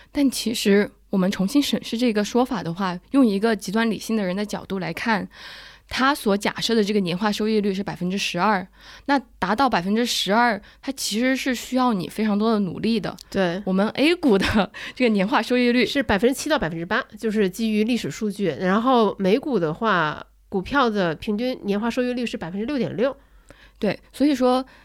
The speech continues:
Speaker 1: 你可以想象，这个要达到百分之十二的收益率是需要非常多的努力。再然后，在这之上，你还得一直拿着永远不要撤退全仓的买这个股票。
Speaker 2: 四十年，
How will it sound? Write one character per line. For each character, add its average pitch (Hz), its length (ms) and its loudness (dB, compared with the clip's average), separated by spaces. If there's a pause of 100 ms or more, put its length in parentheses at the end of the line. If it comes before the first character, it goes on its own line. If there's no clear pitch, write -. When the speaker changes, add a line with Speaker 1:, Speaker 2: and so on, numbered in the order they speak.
(280)
Speaker 1:
你 202 160 0
可 220 100 2
以 247 60 6
想 285 180 -4
象， 208 160 0
这 233 100 -2
个 226 200 2
要 262 120 2
达 196 280 -4
到 269 160 0
百 170 140 -4
分 190 100 -2
之 220 80 2
十 202 120 -2
二 226 80 2
的 214 80 0
收 214 120 0
益 220 100 4
率 208 140 0
是 220 120 -6
需 214 120 -2
要 247 60 2
非 262 120 -2
常 240 80 2
多 262 100 4
的 262 60 4
努 175 140 -2
力。 196 200 2 (440)
再 285 320 0
然 160 180 2
后， 160 240 2 (180)
在 285 160 2
这 254 140 2
之 254 160 0
上， 240 340 2
你 196 80 0
还 180 220 2
得 233 160 2
一 247 160 4
直 202 160 0
拿 190 300 0
着 208 260 0 (520)
永 220 180 6
远 269 140 4
不 196 100 0
要 226 120 4
撤 240 220 2
退 208 320 2
全 208 460 2
仓 285 360 2 (320)
的 240 80 2
买 233 280 4
这 254 120 4
个 247 100 6
股 269 40 6
票。 - 0 -
Speaker 2:
四 - 0 -
十 - 0 -
年， 214 640 4